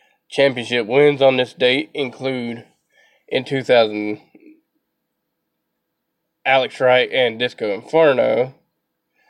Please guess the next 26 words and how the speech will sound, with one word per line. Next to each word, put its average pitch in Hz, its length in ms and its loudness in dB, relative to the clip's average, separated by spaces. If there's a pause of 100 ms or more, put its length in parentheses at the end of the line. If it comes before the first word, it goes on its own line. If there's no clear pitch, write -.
(180)
win 135 340 0
the 117 240 -4
W 123 340 0
C 123 180 -8
W 110 300 0
Tag 170 340 0
Team 127 200 -6
titles 113 400 2
in 123 200 -2
their 113 200 2
only 160 320 2
reign, 113 460 0 (540)
when 135 220 2
Alex 127 440 2
Wright 139 420 4
and 117 380 0
General 110 360 -2
Rection, 131 680 -2 (400)
A 127 140 -2
K 123 240 0
A 110 40 -4
Bill 127 220 0
DeMott 117 400 2
or 117 200 0
Hugh 123 180 -6
Morris, 113 560 -2